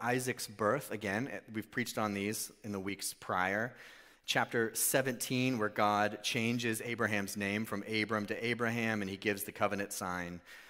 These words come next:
of circumcision. And then in the next chapter, chapter eighteen, where Abraham and Sarah are visited by two angelic beings, and the covenant promise is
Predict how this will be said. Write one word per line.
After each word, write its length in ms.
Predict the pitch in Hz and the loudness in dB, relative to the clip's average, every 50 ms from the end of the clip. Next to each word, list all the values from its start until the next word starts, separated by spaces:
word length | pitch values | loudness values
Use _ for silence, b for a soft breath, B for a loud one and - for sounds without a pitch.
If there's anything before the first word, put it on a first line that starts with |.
| B B | B B
of 140 | B 110 95 | B -6 -4
circumcision. 840 | - - 117 104 - - 92 85 - - 104 101 113 135 147 180 196 - - B B B B B B - - | -2 0 0 0 0 0 -6 -4 -2 -2 -2 0 0 -2 -4 -6 -8 -12 -18 B B B B B B -6 -2
And 120 | 123 120 | 0 2
then 120 | 127 127 | 4 4
in 200 | 131 123 117 110 | 4 4 2 0
the 60 | 113 113 | 0 0
next 240 | 117 127 - - | 0 0 0 0
chapter, 380 | - - 143 123 127 - 131 117 | -2 0 2 2 2 0 -2 -2
chapter 420 | - - 110 101 - - 101 - - - | 0 2 0 2 2 0 -4 -4 -2 0
eighteen, 640 | 135 135 135 135 - - 139 135 131 131 127 123 123 B B B B B | 0 0 0 0 -2 -2 -2 0 0 -2 -2 -4 -8 B B B B B
where 100 | 123 - | -4 -2
Abraham 560 | 123 123 123 127 131 123 123 123 120 117 117 117 | 0 0 2 2 2 2 2 2 2 2 2 0
and 140 | 110 104 | -2 -4
Sarah 500 | - - - 113 104 101 98 98 101 104 - | -4 -2 0 2 4 4 6 6 4 4 2
are 120 | 101 98 95 | 0 -2 -2
visited 480 | 87 101 107 107 113 101 104 98 90 | 0 -2 -2 -2 0 0 0 0 2
by 160 | - 90 87 | 2 0 0
two 480 | 87 - - - 139 127 127 123 123 123 - | 0 -2 -4 -2 -2 0 0 0 -2 -4 -4
angelic 720 | 117 110 101 95 - 101 95 95 95 92 92 90 - - - - 104 | -4 -4 -4 -2 0 2 2 2 2 0 -2 -4 -6 -12 -16 -14 -6
beings, 560 | 98 113 120 131 120 101 95 95 107 120 123 - | -2 0 2 2 2 0 0 -2 -4 -4 -4 -4
and 140 | 113 101 | -6 -6
the 60 | 98 98 | -6 -4
covenant 500 | - - 113 104 110 110 110 110 - - | 0 0 0 2 2 0 0 -2 -2 -2
promise 460 | - 113 101 98 101 101 98 - - | 0 0 2 2 2 0 -2 -2 -4
is 220 | 107 101 90 - | -6 -6 -6 -8